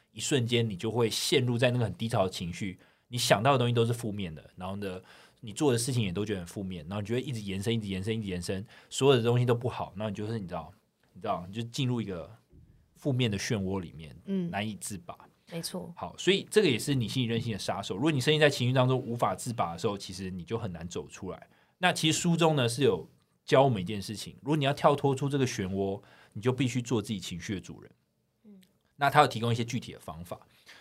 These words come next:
Speaker 1: 那其实在面对负面情绪的时候呢，绝对不是透过压抑自己的感受，这是一个很重要的一件事情。有人就觉得说：“啊，我就把它压抑住就好，就当没事。”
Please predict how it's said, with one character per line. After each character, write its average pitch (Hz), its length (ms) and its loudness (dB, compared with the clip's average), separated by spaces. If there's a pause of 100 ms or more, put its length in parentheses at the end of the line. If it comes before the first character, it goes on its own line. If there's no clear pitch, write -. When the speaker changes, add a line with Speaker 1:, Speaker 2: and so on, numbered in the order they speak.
(180)
Speaker 1:
那 208 100 4
其 170 140 2
实 - 20 2
在 185 80 6
面 185 160 6
对 170 160 6
负 170 160 -2
面 151 160 4
情 110 180 -2
绪 131 140 -2
的 107 80 4
时 - 100 -2
候 98 100 0
呢， 90 140 -6 (140)
绝 127 220 0
对 131 180 6
不 110 180 -8
是 131 160 -6
透 123 160 -2
过 117 140 4
压 117 300 4
抑 120 120 -4
自 - 140 -8
己 101 80 -4
的 85 80 -6
感 80 240 -12
受， - 240 -12 (300)
这 143 100 -4
是 147 100 0
一 127 60 0
个 117 140 2
很 90 400 -2
重 131 160 2
要 123 100 4
的 101 60 2
一 - 20 0
件 101 160 -4
事 98 160 -8
情。 85 180 -12
有 107 120 -2
人 151 100 4
就 196 80 6
觉 147 140 0
得 123 80 4
说 143 180 4
：“啊， 127 160 6 (440)
我 110 100 -10
就 143 100 0
把 117 120 2
它 104 40 0
压 110 180 2
抑 107 80 0
住 98 240 -8
就 90 120 -10
好， - 160 -12
就 - 100 -8
当 120 180 2
没 92 200 -6
事。” - 260 -10